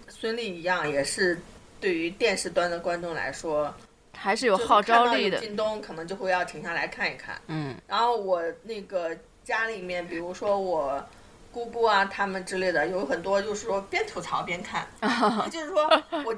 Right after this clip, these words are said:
Speaker 1: 我，我看我是要吐槽你的，
Speaker 2: 嗯。
Speaker 1: 但是我还是看的。
Speaker 2: 嗯。
Speaker 1: 就是属于这种的，每天也是跟着电视台播出的时间在追的。
Speaker 2: 但这种呢，你就不能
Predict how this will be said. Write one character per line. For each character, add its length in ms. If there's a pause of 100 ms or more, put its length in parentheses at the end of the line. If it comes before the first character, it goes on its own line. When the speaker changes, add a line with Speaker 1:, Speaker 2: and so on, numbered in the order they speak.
Speaker 1:
我， 200
我 180
看 320
我 100
是 80
要 100
吐 160
槽 200
你 120
的， 60
Speaker 2:
嗯。 220
Speaker 1:
但 160
是 120
我 120
还 140
是 80
看 260
的。 80 (100)
Speaker 2:
嗯。 420
Speaker 1:
就 100
是 60
属 140
于 80
这 180
种 120 (100)
的， 120
每 160
天 180
也 100
是 120
跟 200
着 300 (280)
电 160
视 60
台 240
播 180
出 140
的 140
时 140
间 220
在 120
追 260
的。 160 (540)
Speaker 2:
但 200
这 140
种 180
呢， 80
你 160
就 160
不 340
能 460